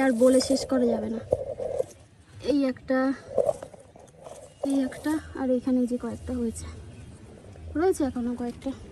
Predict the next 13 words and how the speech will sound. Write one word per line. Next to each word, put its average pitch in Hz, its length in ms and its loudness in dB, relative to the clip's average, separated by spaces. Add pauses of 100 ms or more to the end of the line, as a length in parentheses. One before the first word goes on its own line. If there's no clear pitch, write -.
তবে 269 180 2
ওই 277 200 4 (260)
তিন 311 160 10
চারটে 311 340 0
ছিঁড়ে 311 180 4
ফেলেছে 226 360 -2
ও। - 20 -6 (1120)
ওই 302 160 4
কটা 311 200 0
থাকলে 294 320 0 (460)
ভালো 240 280 -2
হতো। 247 200 -6 (960)
একটা 277 160 -10